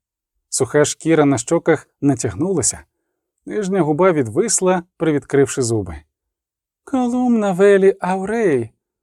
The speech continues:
проговорила вона раптом не зовсім виразно. «Колонна золотої заслони, народжена в Джена Цано у Римі, життя завершить.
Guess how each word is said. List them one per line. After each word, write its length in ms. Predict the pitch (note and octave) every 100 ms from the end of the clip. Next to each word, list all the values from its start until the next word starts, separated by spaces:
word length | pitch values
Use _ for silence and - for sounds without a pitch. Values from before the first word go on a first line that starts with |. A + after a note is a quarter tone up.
| _ _ _
проговорила 500 | C#3 B2 A#2+ C#3 C#3
вона 220 | B2+ B2+
раптом 380 | D3+ D#3 D#3 D3
не 100 | D3
зовсім 420 | C3 C#3+ - C#3
виразно. 520 | C3 A2+ G2+ F#2 D#2 _ _ _ _ _ _ _ _ _ _ _ _ -
«Колонна 760 | A3+ A3 A3+ A3+ A3 G#3 F#3+ _ -
золотої 540 | D3+ F#3 F3+ G3+ G3
заслони, 560 | F#3 F#3 F#3 F3 D#3+ C#3 _ _ _ -
народжена 500 | E3 F3 D#3+ F3+ F3+
в 40 |
Джена 400 | D#3 F#3 F#3 F#3
Цано 540 | F3+ - F#3+ F#3+ E3+ - -
у 120 | F#3+
Римі, 440 | F3+ G#3 G#3 F3 - _ _
життя 480 | C3+ E3+ - F3 D#3
завершить. 680 | C#3 D3+ E3+ D#3 - B2+